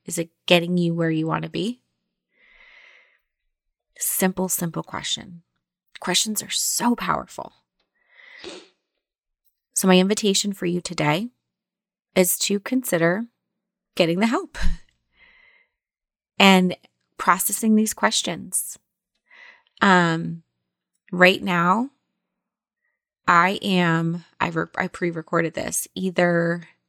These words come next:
just about to have the baby or maybe I've had the baby. I'm not sure. I'm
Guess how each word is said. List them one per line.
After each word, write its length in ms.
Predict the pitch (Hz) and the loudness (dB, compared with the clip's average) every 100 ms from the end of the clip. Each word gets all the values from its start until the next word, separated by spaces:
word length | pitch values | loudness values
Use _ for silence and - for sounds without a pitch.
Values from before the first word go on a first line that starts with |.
| _ _ _ _ _ _ | _ _ _ _ _ _
just 460 | - - 202 - - | -4 -2 -2 -4 0
about 300 | 254 254 - | 0 0 -6
to 80 | 247 | -4
have 280 | 254 254 | -2 -2
the 100 | - | -4
baby 800 | 240 240 240 233 240 240 240 240 | 4 6 6 6 6 8 8 8
or 160 | 208 170 | 4 -2
maybe 540 | 165 170 208 247 254 | -4 -4 0 6 8
I've 180 | 247 247 | 8 6
had 280 | 240 240 233 | 4 2 4
the 80 | 226 | 0
baby. 600 | 226 214 214 214 214 214 | 4 6 6 6 8 8
I'm 140 | 180 | 4
not 200 | 170 180 | 0 -2
sure. 260 | - 208 | -2 0
I'm 80 | 190 | 0